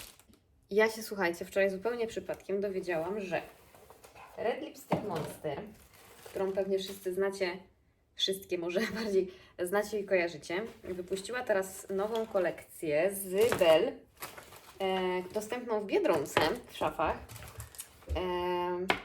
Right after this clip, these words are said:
i ja tak wczoraj, ja w ogóle nie, nie śledzę takich rzeczy, ja w ogóle też nawet nie obserwuję jej, tylko co jakiś czas, bo ja nie mogę jej obserwować, bo Red Lips-, Red Lipstick Monster i tego typu kanały, czy tam jakieś konta na Instagramie, to są dla mnie generatory potrzeb,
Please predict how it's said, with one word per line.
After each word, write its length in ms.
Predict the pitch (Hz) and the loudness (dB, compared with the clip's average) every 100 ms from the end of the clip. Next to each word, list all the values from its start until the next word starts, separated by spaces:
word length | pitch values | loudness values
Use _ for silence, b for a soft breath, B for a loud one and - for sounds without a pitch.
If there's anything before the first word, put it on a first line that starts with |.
| - - _ - | -14 -20 _ 2
i 80 | |
ja 80 | 370 554 | 2 4
tak 140 | 571 | 2
wczoraj, 280 | 571 508 523 523 - | 0 -2 0 0 2
ja 140 | 320 | 2
w 40 | 311 | 4
ogóle 220 | 294 294 | 2 2
nie, 100 | 311 | 2
nie 220 | 294 302 | 0 -4
śledzę 300 | 302 302 247 | 2 2 4
takich 300 | 196 196 208 | 0 -2 -2
rzeczy, 280 | 196 180 190 | -2 0 0
ja 120 | 190 | -2
w 80 | 190 | -2
ogóle 220 | 196 196 | -4 -4
też 160 | 196 202 | -4 -6
nawet 220 | 190 196 | -8 -6
nie 100 | 214 | -6
obserwuję 460 | 214 233 294 247 | -6 -6 -4 -4
jej, 240 | 214 220 285 | -2 -2 -4
tylko 220 | 302 302 | -8 -8
co 100 | 302 | -6
jakiś 240 | 285 262 | -8 -8
czas, 120 | 269 254 | -10 -2
bo 80 | |
ja 220 | 247 254 262 B B B - | 0 0 -2 B B B -2
nie 80 | 269 | 2
mogę 180 | 233 | 4
jej 100 | 170 | 6
obserwować, 520 | 143 - 151 151 143 160 | 4 2 0 2 2 6
bo 300 | 190 202 196 | 8 10 6
Red 320 | - 226 233 | 2 -2 -2
Lips-, 360 | 226 - - | -6 -10 -2
Red 220 | 202 220 208 | 4 4 4
Lipstick 420 | 220 - 214 185 | -4 -4 -4 2
Monster 520 | 202 196 - 226 240 | 2 2 2 0 2
i 80 | 196 | 0
tego 220 | - 196 | 2 2
typu 240 | 202 190 | 0 -4
kanały, 520 | 185 190 180 185 208 240 - | 0 2 4 6 4 4 0
czy 60 | 180 | 0
tam 200 | 185 180 | 0 0
jakieś 240 | 180 185 - | 0 -4 -6
konta 260 | - 208 185 | -2 0 0
na 80 | 175 | -2
Instagramie, 480 | 180 170 185 214 | -4 -2 2 2
to 100 | 220 | 2
są 160 | 208 208 | 2 2
dla 100 | 208 | 4
mnie 160 | 208 202 | 4 4
generatory 540 | 208 196 196 196 196 | 4 4 4 4 2
potrzeb, 460 | 190 165 - 156 | 2 -4 -2 -4